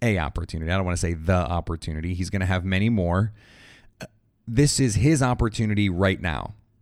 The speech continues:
to respond. And Geronimo Allison had a great quote after the game. He said, "Look, we're gonna be looking to coach. We're gonna be looking to him to see how he responds, see his body language. What vibe does he give off?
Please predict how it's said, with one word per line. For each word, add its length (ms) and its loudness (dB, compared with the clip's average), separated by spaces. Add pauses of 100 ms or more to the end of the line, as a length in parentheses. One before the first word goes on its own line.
(840)
to 80 4
respond. 600 -2
And 180 -2
Geronimo 380 0
Allison 580 -4 (280)
had 120 0
a 40 0
great 300 2
quote 460 -2
after 300 0
the 100 -4
game. 280 0
He 100 -2
said, 220 -2
"Look, 180 0
we're 140 2
gonna 140 0
be 380 2 (340)
looking 280 0
to 80 -2
coach. 600 -4
We're 140 -4
gonna 100 2
be 80 2
looking 300 0
to 80 0
him 440 0
to 120 0
see 300 -2
how 220 -2
he 120 -2
responds, 560 -4
see 140 0
his 180 0
body 300 2
language. 420 -6 (380)
What 180 0
vibe 340 2
does 140 0
he 120 -2
give 220 0
off? 280 -6